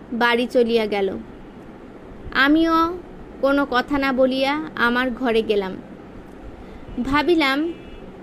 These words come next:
আমি নাজিরও হই নাই, সেরেস্তাদারও হই নাই, গারিবাল্ডিও হই নাই। আমি এক ভাঙা স্কুলের সেকেন্ড হেডমাস্টার।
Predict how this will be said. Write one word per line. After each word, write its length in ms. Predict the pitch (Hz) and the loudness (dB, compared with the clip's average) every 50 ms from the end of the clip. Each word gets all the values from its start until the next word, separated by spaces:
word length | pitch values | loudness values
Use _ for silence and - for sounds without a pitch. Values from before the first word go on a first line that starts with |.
| - - - - - - - - | -18 -18 -18 -18 -16 -10 -4 0
আমি 260 | 294 330 349 370 349 | 2 4 6 6 6
নাজিরও 640 | 320 294 277 277 262 247 311 311 339 339 339 339 349 | 6 6 6 4 4 4 4 4 6 6 6 6 4
হই 180 | 320 311 320 | 4 4 2
নাই, 360 | 311 311 311 311 330 339 349 320 - - - - - - - - - - - | 2 4 2 2 2 0 -2 -6 -8 -12 -16 -18 -18 -18 -18 -16 -8 2 2
সেরেস্তাদারও 760 | 285 262 285 294 - - 311 302 262 294 294 285 302 294 294 | 4 6 6 4 2 2 0 2 4 4 4 4 4 4 4
হই 200 | 277 240 220 214 | 4 2 2 0
নাই, 300 | 202 190 185 180 - 220 214 - - - - - - - - - - - - - - - - - - 247 220 | 0 -2 -2 -4 -6 -6 -8 -12 -16 -18 -18 -16 -16 -16 -16 -16 -16 -16 -16 -16 -16 -16 -16 -10 -8 -2 2
গারিবাল্ডিও 840 | 262 277 277 294 330 320 294 339 339 339 320 349 349 349 339 339 339 277 | 4 4 4 4 4 4 6 6 6 6 6 6 6 6 6 6 4 4
হই 160 | 233 220 208 | 4 2 2
নাই। 200 | 196 185 - - - - 226 - - - - - - - - - - - - - | 0 -2 -4 -6 -8 -10 -10 -12 -14 -14 -16 -14 -14 -14 -14 -14 -14 -14 -6 -2
আমি 280 | 226 240 254 269 277 277 | 0 2 2 4 4 4
এক 200 | 277 277 247 233 | 4 2 0 -2
ভাঙা 420 | 269 262 247 254 262 277 277 285 | 0 0 0 2 2 2 0 0
স্কুলের 460 | 277 - - - 285 285 285 302 302 311 320 - - - - - - - - - - | -2 -2 -2 0 2 4 4 4 2 0 -2 -6 -12 -16 -18 -18 -18 -18 -18 -16 -14
সেকেন্ড 460 | - - 294 277 277 294 285 277 302 | -2 2 2 2 4 4 2 2 4
হেডমাস্টার। 600 | 294 254 214 220 220 214 220 - - 208 196 185 | 2 2 2 0 -2 -2 -4 -6 -6 -6 -6 -6